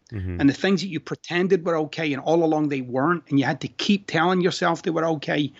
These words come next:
Speaker 2: and eventually it played out like they weren't okay, like, you found out, or it came to be, you know, true. And there's a kinda,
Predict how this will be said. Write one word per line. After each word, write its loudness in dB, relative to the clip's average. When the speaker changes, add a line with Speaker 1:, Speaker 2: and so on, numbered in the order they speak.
Speaker 2:
and 4
eventually 2
it -8
played 2
out 0
like -4
they 0
weren't -2
okay, -6
like, -4
you 2
found 2
out, 2
or -4
it -10
came -2
to -6
be, -8
you 2
know, -4
true. 0
And 2
there's 2
a 4
kinda, -4